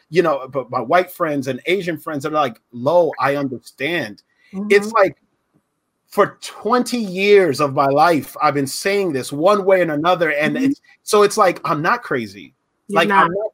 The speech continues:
Speaker 1: crazy for feeling and thinking this. So thank you. So just the fact that you're simply saying, "Good cops matter," when, when we know that, is
Speaker 2: Yeah.
Speaker 1: dismissing what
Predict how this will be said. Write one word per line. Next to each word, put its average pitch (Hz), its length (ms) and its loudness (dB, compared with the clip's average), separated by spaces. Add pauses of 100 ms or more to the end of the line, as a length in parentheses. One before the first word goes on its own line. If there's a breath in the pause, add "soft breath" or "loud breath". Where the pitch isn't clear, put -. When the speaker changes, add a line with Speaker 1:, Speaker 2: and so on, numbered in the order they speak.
Speaker 1:
crazy 208 360 -2
for 170 120 -4
feeling 220 440 0
and 135 120 -6
thinking 220 300 -2
this. 147 160 -4
So 165 300 -2
thank 269 340 0
you. 151 160 -8 (240 loud breath)
So 214 180 2
just 269 340 0
the 269 100 2
fact 240 320 -6
that 190 160 -8
you're 190 200 2
simply 214 440 -2
saying, 185 440 -4 (1120)
"Good 220 200 2
cops - 280 0
matter," 185 360 2
when, 175 220 0
when 175 220 -4
we 185 120 -4
know 240 380 4
that, 135 440 -6
is 190 240 0
Speaker 2:
Yeah. 233 80 4
Speaker 1:
dismissing 190 800 -6
what 214 320 -2